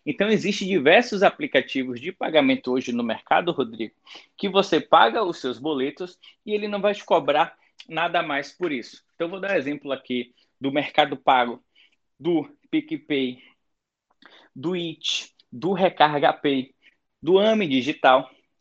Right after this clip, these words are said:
Então, você pode fazer uma combinação de vários aplicativos desses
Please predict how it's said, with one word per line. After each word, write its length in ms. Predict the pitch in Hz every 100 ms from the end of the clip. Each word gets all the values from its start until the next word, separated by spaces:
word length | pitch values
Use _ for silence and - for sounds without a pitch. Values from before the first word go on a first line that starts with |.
| - _ -
Então, 260 | - 175
você 260 | 180 - 190
pode 360 | - 156 147
fazer 320 | - 151 123 127
uma 160 | 131
combinação 680 | - 127 180 208 - 202 - _ _ _ _ _ _
de 140 | 127 139
vários 340 | 151 165 160
aplicativos 680 | 147 143 139 123 131 127 120
desses 400 | 131 151 -